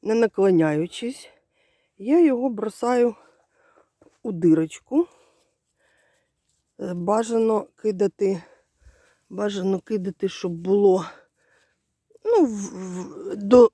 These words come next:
до верху хвостик, хвостиком. Ну, якщо буде навпаки, то нічого страшного. Оце таку грядку я благодаря цьому маркеру, маркеру за десять хвилин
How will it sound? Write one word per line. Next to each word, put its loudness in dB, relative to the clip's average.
до 0
верху 0
хвостик, -6
хвостиком. -10
Ну, 2
якщо 0
буде 4
навпаки, -2
то -12
нічого -6
страшного. -10
Оце -2
таку -10
грядку 0
я -2
благодаря 0
цьому -6
маркеру, -4
маркеру -4
за -4
десять 0
хвилин 2